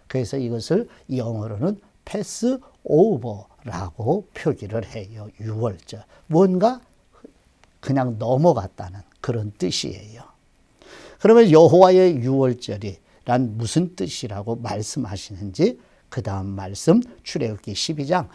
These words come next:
십삼 절 말씀에 한번 같이, 예, 볼까요? 출애굽기 십이 장 십삼 절 말씀.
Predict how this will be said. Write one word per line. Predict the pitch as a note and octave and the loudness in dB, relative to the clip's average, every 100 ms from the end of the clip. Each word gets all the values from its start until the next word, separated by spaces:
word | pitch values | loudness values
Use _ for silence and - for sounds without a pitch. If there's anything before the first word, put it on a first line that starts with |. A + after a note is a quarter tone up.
| _ | _
십삼 | - G3+ - F#3+ D#3 | -12 -10 -8 -6 -4
절 | D3+ | -4
말씀에 | C#3+ F#2+ F#2 E2 - F#2+ F#2 _ _ _ | -6 -10 -10 -12 -12 -12 -14 _ _ _
한번 | - G#2+ F#2+ | -18 -14 -12
같이, | - - - G2+ G2+ _ _ - | -12 -12 -12 -14 -14 _ _ -20
예, | - - _ _ _ | -20 -20 _ _ _
볼까요? | - G2 A2 G2+ F3+ B3 _ _ _ _ _ _ _ _ _ _ _ _ | -14 -14 -18 -8 -8 -10 _ _ _ _ _ _ _ _ _ _ _ _
출애굽기 | - F#3 F#3+ F#3+ | -2 4 4 4
십이 | F3+ D#3+ C#3 | 0 0 -2
장 | B2 B2 A3 | -2 -2 -4
십삼 | - G3+ - G3 D#3+ | -6 -6 -4 -4 -2
절 | D3 | -4
말씀. | B2+ - - - | -4 -10 -12 -16